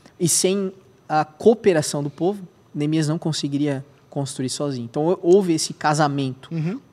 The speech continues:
Speaker 1: coordenação e cooperação, é, que me fez, é, ver uma revelação de Cristo nesse, nesse capítulo, que é a revelação, é, que inicia Neemias saindo do seu conforto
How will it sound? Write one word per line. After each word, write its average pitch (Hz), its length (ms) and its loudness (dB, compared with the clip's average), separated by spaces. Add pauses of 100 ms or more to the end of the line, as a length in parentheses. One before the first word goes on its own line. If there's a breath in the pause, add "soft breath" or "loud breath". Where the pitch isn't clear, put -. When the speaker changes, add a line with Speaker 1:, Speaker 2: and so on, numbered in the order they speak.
(100)
Speaker 1:
coordenação 143 520 0
e 156 40 -6
cooperação, 143 560 -8 (760 loud breath)
é, 139 600 2 (180)
que 208 140 2
me 233 100 6
fez, 196 800 2 (640)
é, 135 440 -2
ver 143 280 6
uma 180 140 4
revelação 175 520 4
de 175 120 -2
Cristo - 580 -6 (680)
nesse, 139 840 0 (360 soft breath)
nesse 143 200 2
capítulo, 127 480 -4 (760 loud breath)
que - 100 4
é 156 40 10
a - 20 8
revelação, 160 800 6 (520 soft breath)
é, 131 380 -2
que - 120 -2
inicia 160 560 4
Neemias 143 400 0
saindo 139 320 -6
do 131 60 -6
seu 127 180 -4
conforto - 680 -6